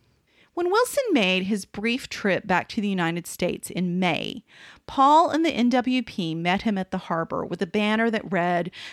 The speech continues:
"Mister President, how long must women wait for liberty?" They were arrested.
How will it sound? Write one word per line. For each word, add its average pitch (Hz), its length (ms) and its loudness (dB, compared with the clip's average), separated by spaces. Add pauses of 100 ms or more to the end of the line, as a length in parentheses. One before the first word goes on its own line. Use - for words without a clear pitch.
"Mister 330 280 0
President, 294 540 2
how 240 200 2
long 262 440 4
must 269 220 -2
women 214 260 0
wait 175 320 -2
for 190 120 -4
liberty?" - 600 -6 (560)
They 165 140 -4
were 208 240 2
arrested. - 580 -2